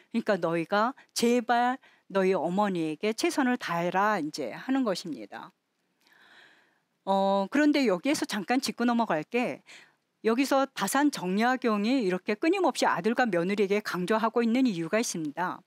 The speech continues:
이때 당시에 정약용은 아홉 명의 자녀를 둡니다. 그중에 여섯 명이 질병으로 사망을 하게 됩니다.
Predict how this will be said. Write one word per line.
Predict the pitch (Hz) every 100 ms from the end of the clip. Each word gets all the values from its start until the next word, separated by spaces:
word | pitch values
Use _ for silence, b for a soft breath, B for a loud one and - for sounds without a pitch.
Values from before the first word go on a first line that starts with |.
| B B B B
이때 | 220 277
당시에 | 247 202 240 - 214 160 190 196 113 -
정약용은 | 214 247 262 247 226 277
아홉 | - 180 220
명의 | 294 311 294 285 294
자녀를 | 285 - 190 196 254
둡니다. | 202 165 156 107 151 _
그중에 | - 214 208 220 247 B B B B
여섯 | 196 185 269
명이 | 247 190 175 233
질병으로 | - 202 185 165 160 196
사망을 | - 302 294 220 214
하게 | 247 233
됩니다. | 208 165 147 - 117